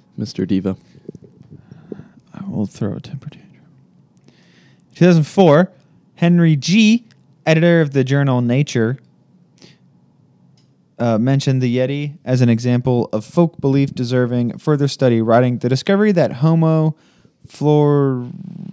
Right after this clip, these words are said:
Speaker 2: sis-, floresiensis?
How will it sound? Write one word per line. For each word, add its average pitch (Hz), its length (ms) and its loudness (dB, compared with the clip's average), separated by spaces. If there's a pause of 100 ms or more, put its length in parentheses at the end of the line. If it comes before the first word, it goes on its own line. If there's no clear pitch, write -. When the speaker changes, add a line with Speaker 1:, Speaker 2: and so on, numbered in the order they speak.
Speaker 2:
sis-, - 1080 -14 (1700)
floresiensis? 165 1160 -2